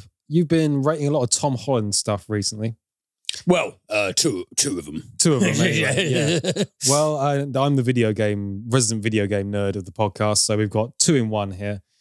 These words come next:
Speaker 1: This is, uh, the Uncharted movie.
Speaker 2: I'm, is this, this is originally a video game?
Speaker 1: Yes, there's the Uncharted series of games, of which I believe there are four. I've only played a couple of them.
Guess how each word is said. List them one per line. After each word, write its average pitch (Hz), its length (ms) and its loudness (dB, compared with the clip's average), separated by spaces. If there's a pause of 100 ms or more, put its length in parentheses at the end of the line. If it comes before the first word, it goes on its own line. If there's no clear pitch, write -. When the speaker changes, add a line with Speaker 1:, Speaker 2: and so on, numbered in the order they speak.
(200)
Speaker 1:
This 135 180 2
is, 143 240 2
uh, 131 120 2
the 135 120 0
Uncharted 139 920 -2
movie. 101 480 -4 (460)
Speaker 2:
I'm, 151 480 2
is 131 180 -2
this, 180 220 0
this 151 260 0
is 139 120 -8
originally 135 360 -2
a 127 40 0
video 117 320 0
game? 76 360 -8 (200)
Speaker 1:
Yes, 156 380 2
there's 131 100 -4
the 135 220 0
Uncharted 135 560 -2
series 120 240 0
of 98 60 -6
games, 113 260 0
of 107 60 -2
which 131 160 -2
I 123 40 0
believe 117 440 2
there 107 140 2
are 101 60 0
four. 104 400 2
I've 92 80 -2
only 113 160 2
played 101 240 0
a 92 40 -6
couple 101 320 -4
of 95 120 -10
them. 104 180 -12